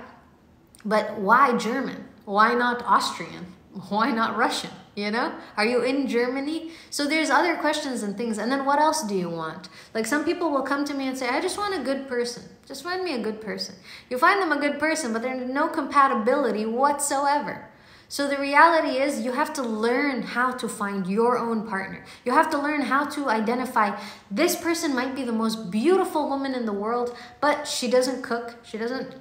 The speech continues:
<laughs> respect the husband, she doesn't submit, she's rude. She, those things aren't gonna make a good wife. So I can look at her and say, "MashaAllah, she's beautiful, but I don't want to marry her. I don't see myself spending forever with her." That type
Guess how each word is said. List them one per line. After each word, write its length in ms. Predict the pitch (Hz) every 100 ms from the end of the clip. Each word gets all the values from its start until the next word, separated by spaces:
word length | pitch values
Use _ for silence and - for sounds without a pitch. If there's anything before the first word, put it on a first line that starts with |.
| 226
<laughs> 260 | 226 254
respect 420 | 247 254 254 254
the 120 | 254 247
husband, 400 | 214 190 208 208
she 80 |
doesn't 320 | 196 214 240 233
submit, 520 | 269 233 226 220 -
she's 240 | 202 196
rude. 300 | 220 262 226
She, 140 | 226 226 233 - - - -
those 200 | 277 302
things 240 | 339 330
aren't 160 | 302 302
gonna 160 | 320 294
make 220 | 294 294
a 60 |
good 200 | 254 285
wife. 400 | 285 294 170 - - -
So 440 | - 233 226 226 - -
I 120 | 220
can 360 | 226 247 226 208
look 200 | 294 330
at 100 | 285
her 140 | 269
and 140 | 240 226
say, 100 | 220
"MashaAllah, 720 | 214 262 285 277 294 240 208
she's 140 | 233
beautiful, 560 | 226 285 269 240 220 202
but 260 | 185 180 -
I 80 | 208
don't 220 | 226 220
want 160 | 214 208
to 60 |
marry 340 | 185 160 143 160
her. 180 | - - - _ _ -
I 60 |
don't 240 | 190 214 208
see 160 | 247
myself 460 | 240 220 214 190 185
spending 400 | - 190 180 180
forever 400 | - 151 165 - -
with 140 | -
her." 180 | - - - - - - _ -
That 340 | 220 339 370
type 300 | - 339 349